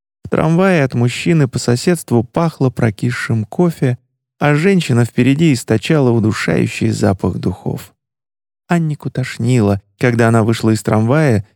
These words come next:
через пару шагов она остановилась и закрыла глаза, чтобы прийти в чувство. Она дышала так, как научилась,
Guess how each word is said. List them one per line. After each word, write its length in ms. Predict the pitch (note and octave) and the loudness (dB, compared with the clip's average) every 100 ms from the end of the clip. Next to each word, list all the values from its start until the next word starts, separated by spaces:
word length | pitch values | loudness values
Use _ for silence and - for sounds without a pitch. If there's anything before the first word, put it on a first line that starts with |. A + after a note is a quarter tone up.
| _ | _
через 320 | - C3+ B2+ | -2 0 0
пару 280 | - F3 D3 | -2 0 0
шагов 480 | B2+ B2+ D3 F3+ - | 0 -2 0 0 0
она 360 | - C#3 D3+ | -2 0 2
остановилась 880 | C3 - B2+ B2 D3 F3+ G3+ D3 - | 0 -2 -2 0 0 0 0 0 0
и 60 | C3 | -4
закрыла 540 | B2 D3 F3 F3+ E3+ | -2 -2 0 0 2
глаза, 560 | D3 D3+ D#3+ D3+ C3+ G#2+ | 2 0 0 2 2 0
чтобы 340 | - B2 B2 | -2 -2 0
прийти 440 | A#2 B2+ B2+ - A#2 | 0 -2 -2 -4 -4
в 100 | - | -4
чувство. 560 | - C#3 - - F#2+ - _ _ _ _ _ _ _ | -2 -2 -2 -6 -6 -8 _ _ _ _ _ _ _
Она 200 | C#3+ D3+ | 0 2
дышала 460 | C#3 D3 - D3 D3 | 2 0 0 0 0
так, 300 | - F3+ - | 0 -2 -2
как 240 | B2+ - | -4 0
научилась, 720 | C3 C3 C3+ - F#3+ D#3 - | 2 2 0 0 2 2 -2